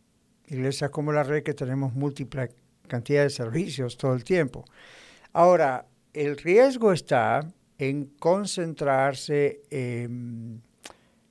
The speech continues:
no digo quizá exclusivamente, pero sí una mayoría de tiempo, esfuerzo y dinero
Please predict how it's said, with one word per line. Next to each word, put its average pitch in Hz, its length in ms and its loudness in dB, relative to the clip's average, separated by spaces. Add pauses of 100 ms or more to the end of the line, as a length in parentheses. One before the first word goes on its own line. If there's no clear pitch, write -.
(440)
no 175 140 -2
digo 226 260 2
quizá 180 500 2
exclusivamente, 156 1120 -2
pero 127 300 -4
sí 165 300 -4
una 147 260 -2
mayoría 127 580 -2
de 160 140 2
tiempo, 156 500 -4
esfuerzo 147 440 -6
y 139 40 -4
dinero 127 540 -4